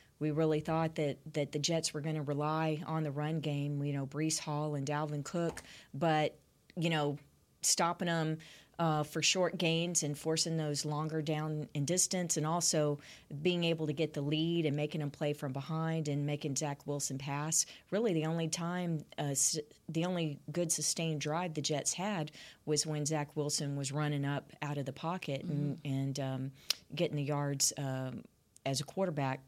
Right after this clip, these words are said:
Speaker 1: uh, running the ball instead of passing it. But, yeah, Leighton is, is playing lights out, in my opinion.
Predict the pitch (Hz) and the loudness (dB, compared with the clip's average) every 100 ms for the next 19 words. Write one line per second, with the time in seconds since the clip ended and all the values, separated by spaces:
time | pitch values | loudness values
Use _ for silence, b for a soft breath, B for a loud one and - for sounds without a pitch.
0 | - 131 131 151 180 165 139 131 123 131 | -6 -4 -2 0 0 2 0 0 -2 -4
1 | B B B - 151 151 135 147 143 160 | B B B -4 -2 0 -2 0 2 2
2 | 139 131 147 135 147 127 127 156 180 147 | 2 0 0 0 2 0 2 2 2 0
3 | 143 123 - 135 123 - 143 131 127 135 | 2 4 2 0 -4 -4 -2 0 0 -4
4 | 123 127 135 - 127 131 135 113 123 | -2 -4 -4 -6 -6 -6 -8 -10 -10